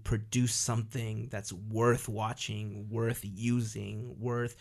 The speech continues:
being a part of. You know, you're, you're creating an experience for people. And, you know, Walt Paraguay throws out a few things in there. He's like, "Walt Disney was this and Walt Disney was that." And,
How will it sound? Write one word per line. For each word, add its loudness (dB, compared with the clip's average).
being 6
a 2
part 2
of. -4
You -2
know, -2
you're, -4
you're -4
creating -2
an 0
experience 0
for -6
people. -6
And, 6
you 4
know, 6
Walt 6
Paraguay 6
throws 2
out 8
a 2
few 2
things 4
in 2
there. 4
He's 4
like, -2
"Walt -4
Disney 2
was -2
this -2
and -4
Walt -4
Disney 0
was -4
that." 0
And, -2